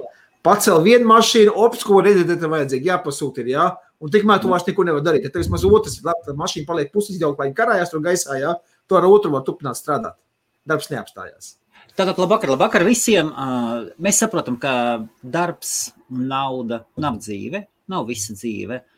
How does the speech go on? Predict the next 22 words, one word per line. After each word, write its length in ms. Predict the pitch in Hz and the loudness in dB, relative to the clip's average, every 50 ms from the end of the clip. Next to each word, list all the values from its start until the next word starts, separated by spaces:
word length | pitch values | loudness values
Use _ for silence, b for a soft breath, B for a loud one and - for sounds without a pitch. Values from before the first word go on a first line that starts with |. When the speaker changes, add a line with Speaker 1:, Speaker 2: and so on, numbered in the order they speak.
| _ _ _ _ - | _ _ _ _ -16
Speaker 2:
Un 80 | 120 117 - | -16 -12 -8
tomēr 320 | 165 175 170 156 131 131 | -8 -6 -6 -6 -8 -8
ir 20 | - | -8
pienācis 460 | 151 143 131 113 104 - - - - | -8 -8 -6 -6 -8 -10 -12 -14 -10
tā, 140 | - 143 139 135 | -8 -8 -8 -8
ka 140 | - 110 107 | -10 -10 -10
mēs 220 | 113 123 131 - 123 | -10 -10 -10 -12 -12
esam 380 | - - - 113 107 107 107 107 | -12 -10 -10 -10 -8 -10 -10 -10
ietrāpījuši 680 | 117 131 127 127 120 113 104 101 - - 107 104 - - | -8 -10 -10 -8 -6 -8 -8 -8 -8 -10 -12 -12 -12 -14
kaut 140 | 110 - - | -16 -16 -16
kādā 180 | 110 98 104 98 - | -14 -14 -14 -14 -12
tādā 280 | 98 98 95 101 98 95 95 98 - _ - | -14 -14 -12 -10 -10 -10 -10 -12 -14 _ -12
ekonomiskā 680 | 139 143 - 123 107 101 92 90 87 - - - 107 104 110 | -10 -8 -8 -8 -8 -8 -10 -12 -14 -14 -12 -10 -10 -8 -8
reliģijā, 540 | 110 110 104 92 85 92 92 90 90 90 90 _ | -8 -10 -10 -12 -12 -14 -16 -16 -16 -18 -20 _
kur 220 | _ 95 92 98 - | _ -20 -20 -18 -18
mēs 160 | 95 98 - - 95 | -18 -18 -16 -16 -14
runājam 300 | 98 92 90 90 - _ | -14 -14 -14 -16 -20 _
par 160 | - - 104 107 | -20 -14 -10 -8
naudu 460 | 117 135 147 147 123 107 92 90 90 | -8 -8 -8 -8 -10 -12 -14 -16 -18
un 80 | 87 87 - | -20 -20 -18
tādām 320 | 95 95 95 92 92 92 92 113 | -18 -16 -16 -14 -16 -16 -16 -14
lietām. 420 | 139 135 123 - 104 110 120 131 | -14 -14 -12 -10 -10 -10 -10 -12